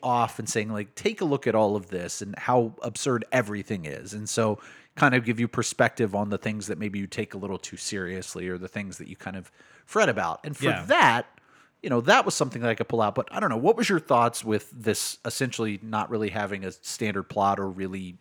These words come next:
Speaker 1: intense character development?
Speaker 2: You know, I, I think that, I think that the, the humor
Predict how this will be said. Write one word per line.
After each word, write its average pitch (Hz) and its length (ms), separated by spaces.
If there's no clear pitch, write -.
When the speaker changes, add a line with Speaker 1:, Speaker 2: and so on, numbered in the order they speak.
Speaker 1:
intense 104 500
character 98 460
development? 71 520
Speaker 2:
You 208 120
know, 220 140
I, - 180
I 175 80
think 208 380
that, 139 560
I 151 80
think 208 300
that 135 280
the, 120 500
the 120 100
humor 117 960